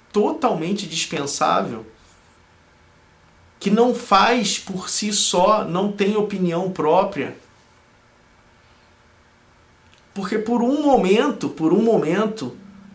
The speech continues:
as pessoas que têm essa característica de agir dessa forma quando são rejeitadas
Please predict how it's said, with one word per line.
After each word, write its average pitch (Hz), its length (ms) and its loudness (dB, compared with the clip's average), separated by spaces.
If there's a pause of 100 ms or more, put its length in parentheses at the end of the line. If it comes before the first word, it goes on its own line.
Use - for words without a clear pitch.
(380)
as 139 220 -6
pessoas 220 460 -2
que 220 100 -6
têm 196 260 -2
essa 214 160 -2
característica 160 840 -4
de 123 260 -4
agir 135 360 -2
dessa 156 260 -4
forma 143 420 -4
quando 143 300 -6
são 143 240 -4
rejeitadas 139 1120 -2